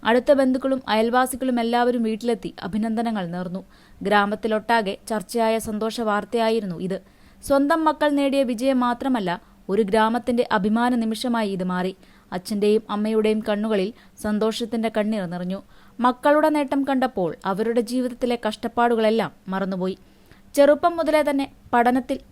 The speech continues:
വളരെ മിടുക്കരായിരുന്നു അഞ്ജുവും അച്ചുവും. ഏതൊരു പരീക്ഷയായാലും ഓരോ ക്ലാസ്സിലെയും മാർക്കും അവർക്ക് ഏറ്റവും മികച്ചതായിരുന്നു.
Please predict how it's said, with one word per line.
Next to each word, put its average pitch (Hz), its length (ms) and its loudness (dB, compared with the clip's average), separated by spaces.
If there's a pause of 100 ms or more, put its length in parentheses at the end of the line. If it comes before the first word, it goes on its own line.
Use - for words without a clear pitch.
വളരെ 233 280 2
മിടുക്കരായിരുന്നു 233 720 0 (180)
അഞ്ജുവും 202 360 -4 (160)
അച്ചുവും. 190 320 -6 (500)
ഏതൊരു 220 340 4
പരീക്ഷയായാലും 220 800 2 (380)
ഓരോ 220 220 6 (100)
ക്ലാസ്സിലെയും 240 640 2
മാർക്കും 208 340 -2 (180)
അവർക്ക് 190 320 -2
ഏറ്റവും 208 360 0
മികച്ചതായിരുന്നു. 185 720 -4